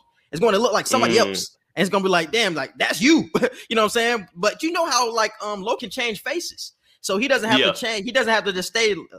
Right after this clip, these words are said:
Speaker 1: with his own face. So I think it's the same thing with the lady shit. Like, he just turned his face into the
Speaker 2: Oh,
Speaker 1: lady.
Speaker 2: that might be why it says fluid, because he can be anybody at any time. Yeah, okay, I like that. I was thinking it might be Enchantress.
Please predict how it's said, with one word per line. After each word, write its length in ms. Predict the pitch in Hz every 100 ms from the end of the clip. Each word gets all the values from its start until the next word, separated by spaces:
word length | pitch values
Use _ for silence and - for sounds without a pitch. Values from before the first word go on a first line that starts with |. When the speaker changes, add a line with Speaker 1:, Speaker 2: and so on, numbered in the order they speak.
| - 156
Speaker 1:
with 120 | 185
his 120 | 190
own 180 | 165 143 202
face. 180 | 165
So 100 | - 151
I 60 |
think 160 | 165 160
it's 80 | 156
the 80 | 131
same 260 | 156 151
thing 220 | 147 147
with 100 | 123
the 80 | 120
lady 300 | 156 226 165
shit. 260 | - - - _ _ -
Like, 160 | 120
he 80 | 190
just 200 | 151 147
turned 220 | - 165
his 100 | 160 147
face 180 | 156
into 120 | 160 196
the 60 |
Speaker 2:
Oh, 320 | 220 220 202 165
Speaker 1:
lady. 360 | 143 135 107 - _ _ _ _ -
Speaker 2:
that 240 | 131 165
might 240 | 165 196 160
be 100 | 165
why 220 | 160 156
it 60 |
says 280 | 151 156 147
fluid, 300 | 208 220 135
because 260 | 120 127 123
he 100 | 135
can 220 | 143 123
be 260 | 139 139 -
anybody 680 | 120 123 117 113 127 113 98
at 160 | 104 -
any 240 | 104 107
time. 160 | 101 - - _ _ _ _ _ -
Yeah, 600 | 104 123 135 139 135 127
okay, 280 | 117 117 127
I 100 | 123
like 260 | 127 131 117
that. 220 | 120 107 -
I 140 | 175
was 100 | 262
thinking 260 | - 180 160
it 80 | 151
might 240 | 151 143
be 220 | 143 143
Enchantress. 800 | 127 - 160 143 - 95 - -